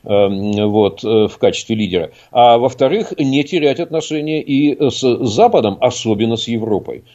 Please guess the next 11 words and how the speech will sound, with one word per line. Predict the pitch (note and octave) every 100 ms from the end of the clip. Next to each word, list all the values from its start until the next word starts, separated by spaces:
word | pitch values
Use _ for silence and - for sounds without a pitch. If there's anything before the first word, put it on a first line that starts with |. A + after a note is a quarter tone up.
| -
что | - A#2+ D3
они | A#2 A#2+
и | C3+
стремятся | - A#2 A2 G2 - F#2+
делать. | C#3 F#3 - -
Напомню, | B2+ A#2+ A#2 E3 F3+ D#3
что | - - C#3+ D3 -
Евросоюз | C3 B2 A2+ A#2+ A#2+ A2+ D#3 -
является | B2+ B2+ B2 B2+
основным, | - A#2 A#2 A#2+ C3+ C#3 G2+ - _ _
основным | F2+ - F2 D#2+ A#2 A2